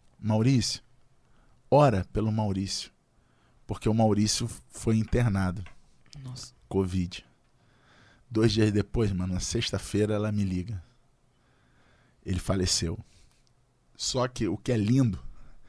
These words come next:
Speaker 1: que ela me ligou pra agradecer. Sabe por quê? Porque ele morreu,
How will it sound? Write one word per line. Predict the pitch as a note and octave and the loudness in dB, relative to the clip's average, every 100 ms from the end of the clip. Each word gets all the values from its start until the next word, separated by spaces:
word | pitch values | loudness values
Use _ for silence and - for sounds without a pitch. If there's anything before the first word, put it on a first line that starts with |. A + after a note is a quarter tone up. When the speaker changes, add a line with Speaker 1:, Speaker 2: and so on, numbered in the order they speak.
| - - - - - - | -20 -20 -20 -20 -20 -4
Speaker 1:
que | - | 4
ela | B2 C3+ | 6 6
me | A2 G#2+ | 6 2
ligou | A2+ G#2+ G2 B2 A2 E2 - _ | 2 2 4 6 6 2 -8 _
pra | G#2 A2+ | 0 0
agradecer. | A#2 G#2+ B2 A#2 - A#2 A2 - - - - _ _ _ | 2 0 2 2 2 2 0 -4 -14 -20 -20 _ _ _
Sabe | - A#2+ | -2 -2
por | - - | -2 0
quê? | - A2 - - - - - | 4 4 2 -10 -20 -20 -20
Porque | - A#2 | -2 2
ele | A#2 | 4
morreu, | A#2 F#2 A2+ A2 | 4 6 8 8